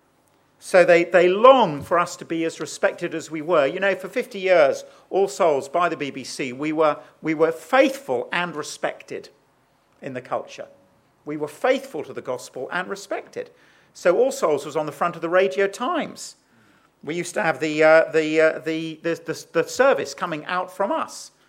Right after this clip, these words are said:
That used to be the, the, the, the morning service would be broadcast from All Souls, and there'd be clergy that did that. But, um, but, you know, no longer. No longer will they tolerate our theology and what we believe. So, so some people are just saying, "Oh gosh, I just look back and,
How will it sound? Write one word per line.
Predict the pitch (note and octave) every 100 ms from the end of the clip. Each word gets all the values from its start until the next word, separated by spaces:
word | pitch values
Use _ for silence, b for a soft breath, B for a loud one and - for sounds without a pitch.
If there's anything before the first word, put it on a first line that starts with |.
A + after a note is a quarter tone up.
| b b
That | C#3+
used | E3 D#3+ F3
to |
be | D#3 D3
the, | C3+ C#3+ C#3+
the, | C#3 C#3+ C3+
the, | D3
the | D3
morning | D3+ F3 F3
service | - A#3+ F3 - D#3+
would | D3+
be | D#3
broadcast | - A3+ B3 - A2+ - -
from | D#3 C3
All | A2+
Souls, | - D#3+ D#3+ D3+ b b b
and | D3
there'd | C#3+
be | C#3+ C3+
clergy | E3+ C#3+ C#3+
that | C3+ C#3
did | E3+ E3+
that. | G2+ -
But, | C3+
um, | C3+ B2+ - B B
but, | C#3 C3+
you |
know, | D3 C3
no | E3+
longer. | D3 F#3 F#3+ - - - b b
No | D#3+ F3+
longer | E3 C3+
will | C3
they | C3
tolerate | C3 C#3+ B2+ A#2+ B2
our | C#3+ G3
theology | - G2+ F#2 G#2+ A#2
and | G#2+
what | A2+ C#3+
we | C#3
believe. | - C#2 - - _ _ b b b b b
So, | - - F3+ F3
so | F3 - F3+
some | F3+ C#4 C#4
people | G3+ D3+
are | E3+
just | F3+ -
saying, | F#3 F3+
"Oh | A#3+ G#3
gosh, | - F3+ -
I | D3
just | G3 -
look | D#3+ -
back | C#3+ C3+ C#3+
and, | C3